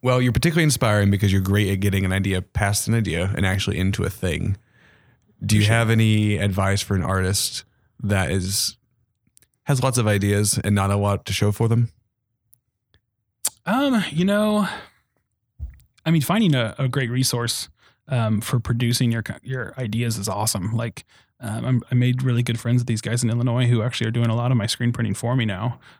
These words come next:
Speaker 2: um, called Haphazard Press.
Speaker 1: Mm-hmm.
Speaker 2: Definitely check them out. They do some amazing work. Um, but the ability for me to focus more in on the illustration and the, um, design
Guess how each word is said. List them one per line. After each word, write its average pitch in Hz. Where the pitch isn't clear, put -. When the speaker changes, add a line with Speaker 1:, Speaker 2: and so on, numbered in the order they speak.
Speaker 2:
um, 104
called 113
Haphazard 117
Press. -
Speaker 1:
Mm-hmm. 101
Speaker 2:
Definitely 120
check 123
them 117
out. 113
They 107
do 113
some 110
amazing 113
work. 117
Um, 104
but 120
the 139
ability 139
for 127
me 127
to 127
focus 117
more 120
in 123
on 117
the 120
illustration 120
and 123
the, -
um, -
design 123